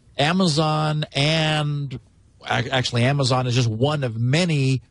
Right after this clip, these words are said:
cloud providers that a Windows-based archiving tool known as Cloudberry supports. The reason this has come up is that I've talked about several times now Arq, A R Q,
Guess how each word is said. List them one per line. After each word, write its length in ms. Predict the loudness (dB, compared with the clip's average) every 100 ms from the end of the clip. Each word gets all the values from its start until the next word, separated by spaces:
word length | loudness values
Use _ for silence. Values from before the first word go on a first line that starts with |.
| _
cloud 400 | -2 0 0 -2
providers 760 | -2 0 0 0 -2 -4 -6 -12 _ _
that 400 | -2 0 0 -4 -12 _ -20 -20 0
a 380 | 2 4 2 0 -4 -6
Windows-based 1500 | 0 2 0 0 0 0 -2 -4 -8 -2 0 2 0 -4 -10 -6
archiving 760 | -4 -2 -4 -2 -2 0 -2 -2
tool 560 | 0 2 2 0 0 -6 _ _ _ _
known 300 | 0 2 2
as 140 | 0 -2
Cloudberry 920 | -2 0 0 -2 -2 0 0 -4 -6
supports. 720 | -6 -2 -2 -2 -6 -8 -10 -12 -20 -20 _ -2
The 140 | 0
reason 260 | 2 2 0
this 140 | 0
has 120 | -2
come 280 | -2 -2 0
up 260 | 2 0 -2
is 400 | 0 0 0 -2 -8 -20 -20 -4
that 200 | 0 0 -4 _ -4
I've 280 | -2 -2 0
talked 320 | -2 0 -4
about 380 | -2 -2 -2 -2
several 320 | 0 0 -2
times 360 | -2 0 0
now 300 | 0 0 -2 -2
Arq, 400 | -4 -4 -8 -18 -2
A 180 | 0 2
R 220 | 0 -2
Q, 500 | -2 0 2 2 -2